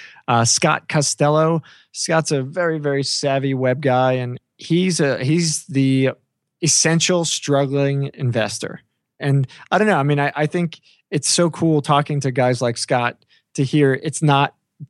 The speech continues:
you know, re-, real estate just isn't as easy as they say it is all the time. And for some people, you know, it takes work and it takes time and, and fortitude. And, and if you can stick it out, you know, things can start to come together. And, and I really enjoyed this episode.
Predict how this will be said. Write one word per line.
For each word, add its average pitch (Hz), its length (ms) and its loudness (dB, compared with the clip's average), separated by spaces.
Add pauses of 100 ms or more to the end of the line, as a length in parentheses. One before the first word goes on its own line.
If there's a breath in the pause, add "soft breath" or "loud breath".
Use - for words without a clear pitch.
(280)
you 160 80 4
know, 143 140 4
re-, 156 400 -4
real 170 240 0
estate 160 380 0
just 165 240 -2
isn't 170 260 0
as 156 260 2
easy 156 300 2
as 143 140 0
they 147 160 0
say 160 220 0
it 156 80 -2
is 120 180 -2
all 120 120 2
the 120 120 -4
time. 127 280 -4
And 139 200 0
for 139 100 -2
some 147 240 0
people, 143 480 0 (320 loud breath)
you 143 120 2
know, 131 240 2
it 135 180 -6
takes 147 280 -2
work 143 280 0
and 135 100 -2
it 131 80 -4
takes 139 260 -4
time 139 440 0 (340 loud breath)
and, 139 220 2
and 135 180 0
fortitude. 143 600 2
And, 127 200 -2
and 131 240 -2
if - 240 -6
you 131 160 0
can 135 160 0
stick 156 320 0
it 135 80 4
out, 143 380 4 (220 loud breath)
you 156 80 0
know, 143 60 4
things 147 300 2
can 143 160 0
start 135 260 2
to 135 100 -6
come 135 180 -2
together. 131 400 0
And, 127 160 -6
and 139 160 -2
I 156 60 4
really 143 260 2
enjoyed 127 320 2
this 123 160 -4
episode. 123 560 -4